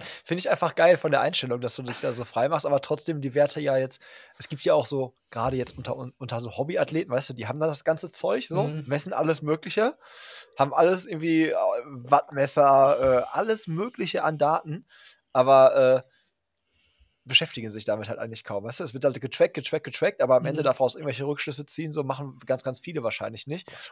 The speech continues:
Speaker 1: Und bei dir ist halt so, ja, äh, im, im Training, um halt für den Moment fit zu sein und um halt quasi für das Rennen am meisten daraus zu lernen, voll,
Speaker 2: Mhm,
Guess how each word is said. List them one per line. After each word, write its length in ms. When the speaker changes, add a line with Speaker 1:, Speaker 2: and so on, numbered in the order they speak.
Speaker 1:
Und 120
bei 120
dir 180
ist 120
halt 160
so, 120
ja, 180
äh, 340
im, 240
im 200
Training, 540
um 320
halt 200
für 180
den 140
Moment 320
fit 220
zu 160
sein 260
und 140
um 200
halt 220
quasi 300
für 160
das 200
Rennen 180
am 100
meisten 300
daraus 320
zu 100
lernen, 540
voll, 420
Speaker 2:
Mhm, 140